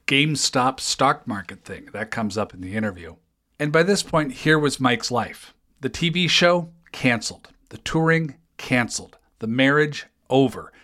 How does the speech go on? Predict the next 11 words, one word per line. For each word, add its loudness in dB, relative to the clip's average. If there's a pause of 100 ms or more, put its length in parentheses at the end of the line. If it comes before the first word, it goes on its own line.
(200)
leaving 4
a -2
tough -2
custody -2
situation -4
in -6
its -14
wake. -4 (680)
The 2
house, 2 (380)
well, 2